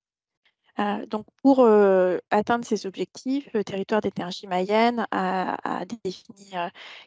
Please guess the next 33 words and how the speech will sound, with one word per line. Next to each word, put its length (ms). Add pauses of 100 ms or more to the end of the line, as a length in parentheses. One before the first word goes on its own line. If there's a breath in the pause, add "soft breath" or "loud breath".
quatre 300
actions 380
principales, 720 (120)
euh, 300 (220)
à, 340
à 60
mettre 320
en 40
place. 360 (560 loud breath)
La 180
première 380
action 360
que 120
je 100
vais 100
vous 60
détailler 400
un 80
petit 180
peu 120
plus, 300
c'est 200
stimuler 520
et 40
coordonner, 680 (120)
euh, 100
l'offre 340
privée. 400 (920 soft breath)
Euh, 260
la 160
deuxième 400
action, 460
c'est, 400